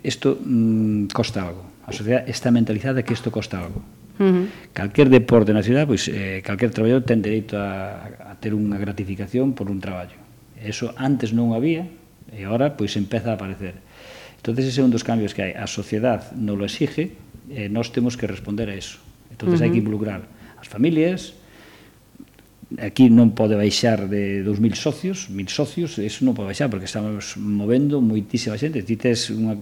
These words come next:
Speaker 1: catrocentas atletas, que hai unhas familias detrás.
Speaker 2: Ujú.
Speaker 1: E se ti multiplicas tres socios por cada atleta, xa tes mil douscentos socios.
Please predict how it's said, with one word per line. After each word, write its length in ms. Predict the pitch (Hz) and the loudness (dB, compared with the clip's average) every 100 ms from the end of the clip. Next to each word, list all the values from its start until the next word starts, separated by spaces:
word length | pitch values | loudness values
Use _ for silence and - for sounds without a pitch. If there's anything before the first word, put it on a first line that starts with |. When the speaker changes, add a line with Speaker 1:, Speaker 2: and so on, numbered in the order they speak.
| - | -8
Speaker 1:
catrocentas 400 | 104 101 127 123 | -8 -2 -2 0
atletas, 640 | 123 151 147 180 - - - - - - | -2 -2 -4 -6 -8 -12 -16 -20 -20 -6
que 80 | 107 | 0
hai 20 | 123 | 0
unhas 100 | 120 | 0
familias 320 | 104 101 95 | -2 -4 -4
detrás. 400 | 101 143 - - - | -6 -6 -8 -14 -4
Speaker 2:
Ujú. 460 | 196 175 175 196 247 - - - - | 4 6 6 4 0 -8 -20 -20 -14
Speaker 1:
E 160 | 143 104 | -10 -4
se 160 | 117 | -2
ti 80 | 107 | 0
multiplicas 720 | 143 131 127 131 101 95 - | 2 2 4 2 0 -8 -10
tres 240 | - 135 127 | -4 -4 0
socios 320 | 123 110 101 | -2 0 -2
por 160 | 107 113 | -4 -4
cada 220 | 120 123 | -2 0
atleta, 380 | 160 156 185 - - - | -2 -4 -8 -10 -18 -18
xa 100 | - | -10
tes 140 | 104 117 | 0 2
mil 140 | 117 | 2
douscentos 340 | 113 113 104 98 | 2 -2 -2 -6
socios. 400 | 87 113 - | -12 -16 -20